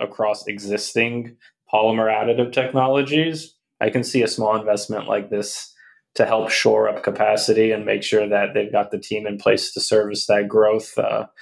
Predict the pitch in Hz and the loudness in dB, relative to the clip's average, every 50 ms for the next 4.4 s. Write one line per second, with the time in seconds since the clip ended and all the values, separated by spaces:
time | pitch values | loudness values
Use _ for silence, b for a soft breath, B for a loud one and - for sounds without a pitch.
0 | B B B _ - 120 104 - - 117 110 107 107 107 107 107 107 107 107 107 | B B B _ -2 -2 -2 0 0 2 2 2 2 2 2 0 0 0 0 -2
1 | 107 - - _ b b b b b b b b b b _ - 117 110 - - | -2 -4 -10 _ b b b b b b b b b b _ 0 0 0 2 2
2 | 127 120 - - - 120 113 113 113 117 117 113 117 120 117 117 120 123 117 113 | 0 2 2 2 0 0 0 2 2 2 2 4 4 4 4 4 4 4 2 2
3 | 113 110 110 110 110 110 110 110 110 107 - - - 120 120 117 113 - - 113 | 0 0 -2 -2 0 0 2 0 0 -2 -4 -4 -2 -2 -2 -2 -4 -4 -2 0
4 | 110 107 113 110 110 110 - | 0 0 0 0 0 -2 -4